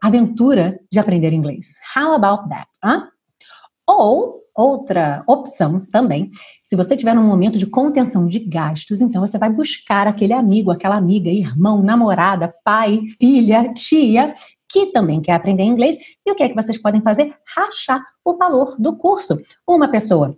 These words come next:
vai fazer a inscrição formalmente, vai pagar, seja no cartão de crédito, chega, seja no boleto, e você vai receber dois acessos. Então,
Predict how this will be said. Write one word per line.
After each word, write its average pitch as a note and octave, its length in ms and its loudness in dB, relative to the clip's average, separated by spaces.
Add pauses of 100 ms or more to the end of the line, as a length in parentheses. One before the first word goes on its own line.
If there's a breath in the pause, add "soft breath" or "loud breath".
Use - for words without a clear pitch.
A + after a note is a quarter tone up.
(100)
vai F#3+ 200 0
fazer F#3 180 0
a - 20 2
inscrição G3 560 -2 (120)
formalmente, F#3 680 0
vai E3 160 0
pagar, D#3 240 0
seja D#3 240 -4
no D3 80 -4
cartão D#3 240 -8
de F#3+ 80 -6
crédito, D3 400 -2
chega, F#3 420 -4
seja F3 380 -2
no G3 100 2
boleto, C4 400 2 (420 loud breath)
e F#4+ 180 2
você F4+ 360 -2
vai B3 120 2
receber C4+ 480 0 (180)
dois G3+ 420 0
acessos. G4 540 -2
Então, G3 360 0